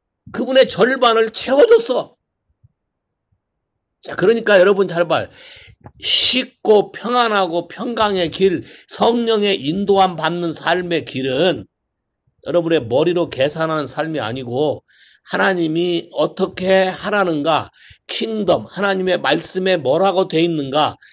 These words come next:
이분이 하라는 방식대로 여러분이 해서 여러분의 계산은 손해볼지 모르지만 하나님 나라에선 그런 게 없어.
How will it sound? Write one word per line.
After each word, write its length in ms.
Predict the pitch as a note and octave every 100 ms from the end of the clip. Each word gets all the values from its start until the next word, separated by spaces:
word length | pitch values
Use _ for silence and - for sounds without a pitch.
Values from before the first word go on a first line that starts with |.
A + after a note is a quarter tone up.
| -
이분이 380 | - E3+ F#3+ F#3+
하라는 540 | E3+ D#3 G#3 G3+ F#3+
방식대로 920 | E3+ E3 F3 F3+ D#3+ F3 E3 E3+ F3 -
여러분이 480 | C3 F3 E3+ F3 E3+
해서 460 | E3+ F#3 F3+ E3 - - -
여러분의 380 | D3+ F3 F3+
계산은 480 | E3+ D#3 E3 F3 D#3
손해볼지 520 | C#3+ G3 G3 E3 D#3 D3+
모르지만 420 | D3+ D3 C#3+ A#2+ - -
하나님 440 | F#3+ G#3 F#3+ E3+
나라에선 400 | D#3 D3+ C#3+ C#3
그런 240 | A#2+ C#3+ C#3+
게 100 | B2+
없어. 380 | A#2 C3 A2+